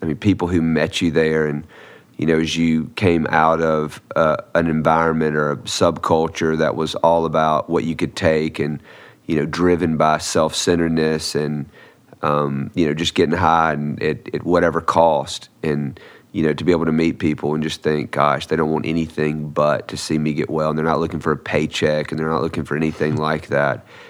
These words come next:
It's just, it's just so refreshing. Um, y-, you know, as you hit on,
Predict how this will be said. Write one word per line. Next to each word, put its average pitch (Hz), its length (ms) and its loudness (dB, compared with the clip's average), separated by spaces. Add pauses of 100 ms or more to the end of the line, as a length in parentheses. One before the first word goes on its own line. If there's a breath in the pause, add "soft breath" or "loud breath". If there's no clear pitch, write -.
(140 loud breath)
It's 76 160 -2
just, 78 320 -2
it's 71 120 -4
just 80 200 -4
so 80 160 2
refreshing. 76 800 -2 (580 loud breath)
Um, 76 580 0 (300)
y-, - 140 -8
you 90 160 0
know, 82 160 2
as 82 140 -2
you 85 80 2
hit 85 260 2
on, 78 540 0